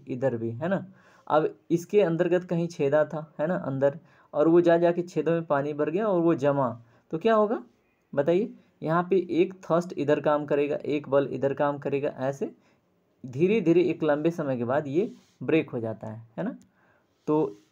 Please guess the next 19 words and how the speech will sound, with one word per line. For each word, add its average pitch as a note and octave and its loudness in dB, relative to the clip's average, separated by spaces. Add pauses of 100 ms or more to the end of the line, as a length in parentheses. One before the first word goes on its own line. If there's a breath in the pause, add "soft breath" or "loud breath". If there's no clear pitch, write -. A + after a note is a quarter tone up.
ये F#3 4
है G3 0
एक्सोजेनिक C3 -4
फोर्सेस, A#2 -8 (180)
ठीक E3 -10
है। G#3+ -10 (460 soft breath)
अगर C#3 2
सेशन F3+ -2
पसंद F#3 -2
आए F3 2
तो F3 -6
सेशन B2 -8
को A#2+ -6
लाइक C3 -6
कीजिए, F3 -4
शेयर C3 -4
कीजिए, A#2+ -6
सब्सक्राइब A#2+ -8
कीजिए। C3+ -8